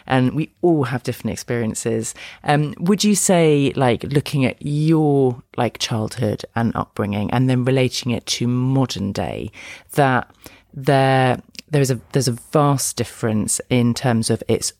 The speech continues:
dropping, like, you know, from, from long, you know,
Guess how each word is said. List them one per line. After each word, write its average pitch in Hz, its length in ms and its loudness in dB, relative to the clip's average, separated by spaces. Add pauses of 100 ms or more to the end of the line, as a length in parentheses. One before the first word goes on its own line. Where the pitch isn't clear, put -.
(120)
dropping, 135 420 0
like, 90 320 -2 (100)
you 117 120 -2
know, 107 180 -2 (340)
from, 117 340 0 (100)
from 117 380 2
long, 120 380 -2
you 110 140 -4
know, 98 60 -6